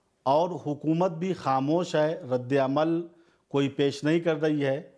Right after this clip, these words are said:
تو اس صورت میں ایسی اجناس کا خریدنا اور بیچنا جائز ہے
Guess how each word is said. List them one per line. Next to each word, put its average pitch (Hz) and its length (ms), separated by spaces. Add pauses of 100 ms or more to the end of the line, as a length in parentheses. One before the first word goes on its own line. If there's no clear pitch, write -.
(400)
تو 185 80
اس 185 220
صورت 143 360
میں 147 300 (520)
ایسی 147 600
اجناس 135 520
کا 143 160
خریدنا 127 560
اور 135 140
بیچنا 123 380
جائز 127 460
ہے 131 200